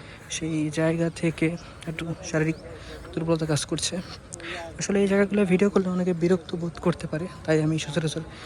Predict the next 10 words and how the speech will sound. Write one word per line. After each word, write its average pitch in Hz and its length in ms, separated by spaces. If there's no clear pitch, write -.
ভিডিও 165 240
করাটা 170 280
প্রেফার 170 320
করি 160 200
না। 165 60
এই 170 140
যে 170 140
ভার্সিটির 160 420
মসজিদ, 156 400
কতটা 165 280